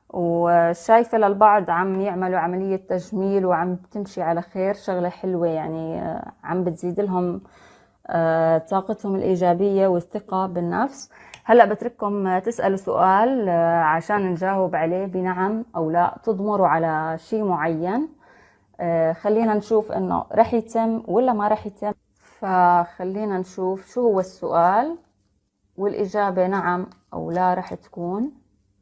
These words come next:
إذا نعم بنشوف لها توقيت معين أو بنحاول، آه، بشكل تقريبي نعرف التوقيت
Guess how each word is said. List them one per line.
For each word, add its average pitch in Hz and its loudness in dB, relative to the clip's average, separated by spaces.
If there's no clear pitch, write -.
إذا 190 -2
نعم 226 2
بنشوف 190 -4
لها 208 0
توقيت 190 -2
معين 196 0
أو 170 0
بنحاول، 202 -2
آه، 165 -2
بشكل 190 -8
تقريبي 196 -2
نعرف 180 0
التوقيت 196 -6